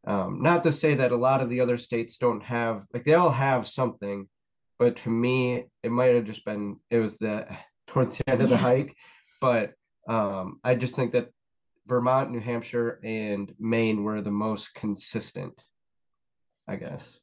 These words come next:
Speaker 2: And yeah, and then so for, well, I was kind of the same way, but then looking back, I'm like, "Well, I loved the Smokies. Well, I loved Virginia.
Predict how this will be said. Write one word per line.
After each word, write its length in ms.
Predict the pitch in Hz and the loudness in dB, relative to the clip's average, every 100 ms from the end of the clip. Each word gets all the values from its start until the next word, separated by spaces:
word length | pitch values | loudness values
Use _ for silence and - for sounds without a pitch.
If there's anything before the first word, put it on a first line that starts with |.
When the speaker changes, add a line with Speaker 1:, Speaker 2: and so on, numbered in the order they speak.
| - | -10
Speaker 2:
And 120 | 214 202 | -4 0
yeah, 240 | 233 - 208 | 0 0 0
and 120 | 233 | 2
then 180 | 240 247 | 2 0
so 520 | 247 214 208 180 - | 0 2 2 0 -2
for, 220 | 220 202 - | -6 -6 -6
well, 260 | 170 202 | -2 0
I 220 | 214 226 247 | 2 2 4
was 240 | 233 - | 0 -2
kind 320 | - 220 226 | -6 -4 -2
of 60 | 202 | -2
the 100 | 190 | -6
same 380 | - 202 208 220 | -8 -6 -2 0
way, 220 | 302 247 | 2 2
but 200 | 202 208 | 0 -2
then 420 | 208 202 202 196 - | -2 -2 -2 -4 -4
looking 360 | 240 254 226 | -4 -2 -4
back, 300 | 208 254 262 | -2 -2 -2
I'm 180 | - 196 | -4 -4
like, 200 | 185 180 240 | -4 -8 -4
"Well, 520 | 311 320 311 320 - _ _ _ | 0 2 4 2 -2 _ _ _
I 100 | 226 233 | -6 -2
loved 300 | 277 302 240 | 0 0 -2
the 80 | |
Smokies. 840 | 240 - 269 311 - - - - _ _ _ _ | -4 -2 -2 -4 -8 -16 -16 -20 _ _ _ _
Well, 520 | 226 240 247 247 247 - | -2 0 2 2 0 -4
I 160 | 214 | -6
loved 440 | 233 247 269 247 247 | -4 -4 -2 -4 -6
Virginia. 800 | 220 214 233 277 240 156 - | -6 -4 -2 0 0 -2 -8